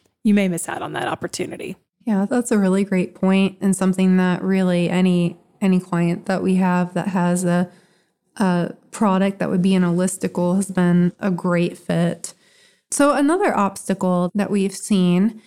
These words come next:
Speaker 2: and Kelly, our, our C E O, has, has talked about before in, uh, an article for Entrepreneur and speaking engagements, is pushback to an integrative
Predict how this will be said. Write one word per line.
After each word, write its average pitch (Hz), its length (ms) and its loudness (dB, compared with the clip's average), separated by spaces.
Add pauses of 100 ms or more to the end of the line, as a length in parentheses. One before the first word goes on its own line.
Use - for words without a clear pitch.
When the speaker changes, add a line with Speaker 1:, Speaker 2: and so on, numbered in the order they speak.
(240)
Speaker 2:
and 190 180 0
Kelly, 196 480 2
our, 180 260 0
our 196 60 2
C 185 360 0
E 180 40 2
O, 180 220 2
has, 175 560 0
has - 260 -6
talked 180 320 -4
about 175 440 0 (460)
before 185 800 0
in, 180 380 2
uh, 170 260 2 (800)
an 196 120 0
article 185 500 0
for 185 160 -10
Entrepreneur 220 840 0
and 180 200 2
speaking 208 580 0
engagements, 190 960 0 (420)
is - 180 -4
pushback 190 880 -4
to 190 500 0
an 196 160 0
integrative 190 920 0